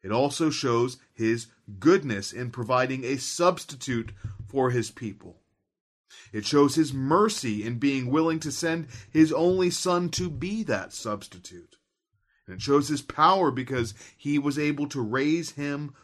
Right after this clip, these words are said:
from the dead. And it shows his wisdom in that this, this one event, this singular event, fulfilling all of the prophecies and the promises and the hope in this one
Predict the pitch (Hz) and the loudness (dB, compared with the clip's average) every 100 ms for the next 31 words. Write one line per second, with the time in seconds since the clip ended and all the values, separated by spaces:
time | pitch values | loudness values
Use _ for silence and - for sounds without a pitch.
0 | _ - 135 139 139 127 113 123 120 98 | _ -2 0 0 -2 -6 -6 -4 -4 -6
1 | - _ _ _ _ _ _ _ _ _ | -14 _ _ _ _ _ _ _ _ _
2 | _ _ _ _ 143 139 127 147 139 131 | _ _ _ _ -2 -2 0 0 0 -2
3 | - - 143 135 110 107 170 190 123 123 | -16 -8 0 0 0 6 6 6 4 0
4 | 104 98 - _ 131 135 135 120 143 - | 0 -6 -16 _ -4 0 0 0 -4 -2
5 | 135 143 117 117 151 190 175 165 135 165 | -2 -2 -2 0 2 2 0 -2 0 -2
6 | 110 131 127 - 180 196 196 202 170 160 | -2 -6 -4 -4 -4 -2 0 2 2 0
7 | 131 120 135 123 170 170 151 127 - - | -2 -6 -14 -4 -2 0 -2 -6 -12 -4
8 | 143 175 156 160 165 170 170 165 151 139 | 2 4 4 0 0 4 4 4 -4 -6
9 | 123 131 127 151 160 170 - 123 104 98 | -4 -6 -6 0 0 2 -2 -4 -6 -6
10 | - _ _ _ _ _ - 131 117 104 | -18 _ _ _ _ _ -10 -4 -4 0
11 | 180 151 - _ - 123 131 131 113 107 | 0 0 -4 _ -10 -6 -4 -6 -8 -8
12 | 135 156 175 170 | -4 -2 -2 -6